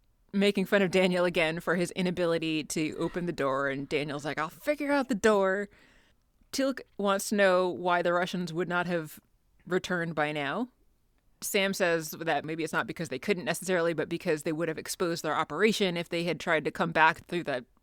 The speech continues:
S G C gate once the Russian one had shut down, I guess, or maybe they're waiting for a signal or something. They're basically just grasping at straws, trying to figure out why the Russian team went there and why they didn't come back. And that's when Hammond tells them that, well, we're gonna go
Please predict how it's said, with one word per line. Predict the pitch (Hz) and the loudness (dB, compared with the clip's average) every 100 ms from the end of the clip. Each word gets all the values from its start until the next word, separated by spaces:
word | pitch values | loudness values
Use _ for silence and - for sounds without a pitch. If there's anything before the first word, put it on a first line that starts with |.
| - | -14
S | - 156 | -10 -8
G | 175 | -6
C | 165 202 | -6 -6
gate | 165 160 160 | -4 -4 -6
once | 156 131 - | -8 -8 -8
the | 147 | -8
Russian | 135 165 156 147 | -6 -6 -8 -8
one | 147 147 | -8 -6
had | 151 143 _ _ _ _ | -8 -8 _ _ _ _
shut | - 226 - | -2 0 2
down, | 202 202 240 254 | 6 8 8 6
I | |
guess, | 247 254 262 208 | 6 6 6 4
or | |
maybe | 175 180 | 0 2
they're | 170 | 0
waiting | 165 190 196 | 2 0 0
for | - | -4
a | - | 0
signal | 247 247 247 247 | 2 4 4 4
or | 240 | 2
something. | 254 240 247 247 233 | 2 2 4 4 2
They're | 262 220 - - | 0 -4 -10 2
basically | 202 185 180 175 | 4 4 2 -2
just | 143 156 - _ - 151 _ | -2 -6 -8 _ -20 -20 _
grasping | - 165 - 180 160 | 6 6 6 -2 -2
at | |
straws, | - 156 135 147 | -2 2 2 2
trying | - 156 | 0 -4
to | 160 | -2
figure | 185 156 165 | -4 -2 2
out | 151 143 - _ _ - | 2 0 -8 _ _ -14
why | 160 170 180 185 180 | 0 6 8 8 6
the | 165 | 6
Russian | 165 190 170 | 4 2 -4
team | 170 165 | -4 -2
went | 180 - | -2 0
there | 156 160 | 2 2
and | 156 156 | -2 0
why | 147 160 | 0 0
they | 165 | -2
didn't | 156 139 | -6 -6
come | 170 165 | -6 -4
back. | 143 - 208 - _ - - - - _ | -2 -4 -6 -10 _ -20 -20 -20 -20 _
And | 320 | 2
that's | 359 370 | 4 4
when | 302 | 6
Hammond | 302 302 294 277 | 8 8 6 4
tells | - 277 262 | 6 6 6
them | 262 262 233 | 4 6 8
that, | 240 226 233 | 8 6 8
well, | 339 339 254 | 6 6 4
we're | 302 | 4
gonna | 294 277 | 6 6
go | 262 254 254 | 10 12 12